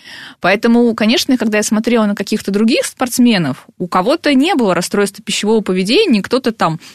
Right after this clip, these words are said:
по сей день, возможно, э, выступает и этим занимается, и с ним всё окей, ну,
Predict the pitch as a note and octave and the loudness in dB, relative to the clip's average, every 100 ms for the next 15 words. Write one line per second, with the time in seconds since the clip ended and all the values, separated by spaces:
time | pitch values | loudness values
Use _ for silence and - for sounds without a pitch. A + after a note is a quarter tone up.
0 | - F#3+ F#3+ A#3+ A3 A#3+ G3+ F3+ G3 G3 | -6 -4 0 0 2 2 0 0 0 2
1 | F#3+ E3+ C#3+ - F3 E3+ F#3 - G3+ G#3 | 2 0 -2 -4 -4 -4 -4 -2 0 2
2 | F#3+ E3+ F3+ F3+ F3+ F3+ G3 G#3 G#3+ E3+ | 0 0 -2 -2 -2 0 2 2 2 0
3 | - F#3+ - F#3+ F#3 - F#3+ G#3 F#4+ A4+ | -2 -4 0 -2 0 -2 -2 0 2 2
4 | B3 | 2